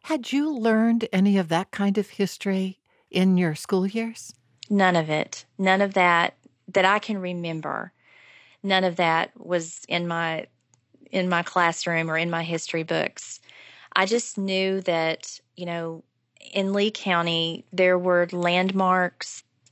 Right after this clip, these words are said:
Speaker 2: There was evidence of racism all around us. And we in Appalachia have such a strong sense of place anyway. Place is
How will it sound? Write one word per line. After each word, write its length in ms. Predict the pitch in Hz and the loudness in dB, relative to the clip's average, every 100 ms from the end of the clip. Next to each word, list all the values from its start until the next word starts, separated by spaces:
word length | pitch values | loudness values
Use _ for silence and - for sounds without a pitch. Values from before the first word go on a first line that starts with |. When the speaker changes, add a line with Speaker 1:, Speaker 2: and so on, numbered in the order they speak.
| - | -4
Speaker 2:
There 120 | 277 | 0
was 100 | 247 202 | 2 4
evidence 460 | 185 180 170 165 | 2 2 -2 -4
of 100 | 165 | -6
racism 720 | 160 156 - 151 147 151 151 - | -4 -6 -6 -10 -8 -8 -8 -4
all 220 | 165 156 | 0 0
around 420 | 151 151 151 151 69 | 0 -6 -8 -6 -6
us. 480 | 60 - - - - _ _ _ _ _ _ - | -6 -8 -14 -20 -20 _ _ _ _ _ _ -2
And 340 | 185 185 - _ _ _ _ _ _ _ | 0 0 -6 _ _ _ _ _ _ _
we 160 | 208 302 | -4 0
in 60 | 285 | 2
Appalachia 540 | 226 185 180 185 180 | 2 0 0 0 -4
have 160 | 170 165 | -6 -4
such 260 | 185 - | -4 -4
a 40 | 160 | -6
strong 600 | - - - 180 180 180 | -6 -6 -2 2 2 2
sense 320 | - 170 - | -2 -4 -6
of 120 | - | -4
place 640 | - 160 156 151 - - - | -4 -2 -4 -8 -12 -14 -10
anyway. 540 | 165 160 156 151 160 | -8 -8 -8 -10 -6
Place 720 | - - 196 202 214 - - - _ _ 185 | -4 2 4 4 2 -2 -10 -14 _ _ 0
is 680 | 170 165 160 160 - - | 2 4 2 -2 -12 -14